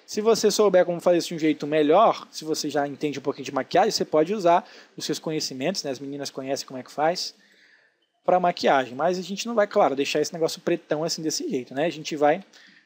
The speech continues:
definir depois uma coisa diferente. Então, olha só. Nós temos o efeito da maquiagem aplicada por cima, está de preto.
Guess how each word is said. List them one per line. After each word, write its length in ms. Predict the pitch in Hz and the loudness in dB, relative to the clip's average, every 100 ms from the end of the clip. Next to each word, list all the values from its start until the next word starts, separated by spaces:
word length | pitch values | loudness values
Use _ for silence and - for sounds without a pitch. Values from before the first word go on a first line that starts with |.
| _ | _
definir 360 | 151 147 165 156 | -8 -8 -6 -6
depois 400 | 160 160 165 156 | -2 2 0 0
uma 160 | 165 | -6
coisa 200 | - 165 | -2 -4
diferente. 460 | 160 - 226 139 147 | -4 -4 -4 -4 -2
Então, 120 | 196 | 2
olha 120 | 220 | 4
só. 260 | 202 147 104 _ _ - - - | 2 0 -2 _ _ -20 -18 -6
Nós 140 | 175 | -2
temos 280 | - 226 226 | 0 0 2
o 40 | |
efeito 400 | 220 - 180 165 | 2 4 2 2
da 100 | 175 | 0
maquiagem 520 | 165 160 - 151 143 147 | 0 0 2 2 2 -2
aplicada 320 | 143 139 135 | -2 0 0
por 120 | 147 | -2
cima, 180 | - 175 | -4 -4
está 140 | - | -2
de 100 | 135 | -2
preto. 420 | - 135 156 202 | -2 0 2 0